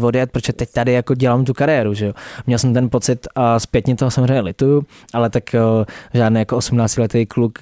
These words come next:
který jakoby čtyři roky se snaží, eh, každý den něco takového tvořit a najednou dostává ty příležitosti. Najednou jsem hrál v Roxy, v Sasazu,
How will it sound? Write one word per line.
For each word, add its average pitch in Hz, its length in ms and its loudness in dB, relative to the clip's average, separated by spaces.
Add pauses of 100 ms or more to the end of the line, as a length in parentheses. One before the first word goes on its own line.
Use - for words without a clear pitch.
který 110 280 0
jakoby 110 420 0 (280)
čtyři 127 280 0
roky 117 220 0
se 123 120 -2
snaží, 117 540 0 (420)
eh, 117 40 -2
každý 123 300 2
den 127 120 2
něco 120 200 0
takového 123 240 0
tvořit 120 320 0
a 139 60 0
najednou 123 280 2
dostává 123 360 2
ty 120 80 -4
příležitosti. 123 560 0
Najednou 107 220 2
jsem 107 120 -2
hrál 104 200 0
v 104 80 0
Roxy, - 460 -4
v - 80 -12
Sasazu, 107 580 0